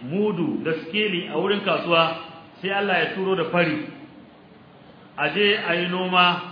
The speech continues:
ka je ka shuka buhu goma,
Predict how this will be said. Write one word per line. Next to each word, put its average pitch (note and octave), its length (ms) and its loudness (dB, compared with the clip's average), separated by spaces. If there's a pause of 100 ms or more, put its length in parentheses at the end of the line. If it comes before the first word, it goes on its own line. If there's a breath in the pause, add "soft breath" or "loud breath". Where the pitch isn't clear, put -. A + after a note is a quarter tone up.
(1300)
ka D3+ 120 4
je G3+ 180 8
ka G3 120 2
shuka G3 500 2 (300)
buhu F#3 340 0
goma, F#3+ 560 6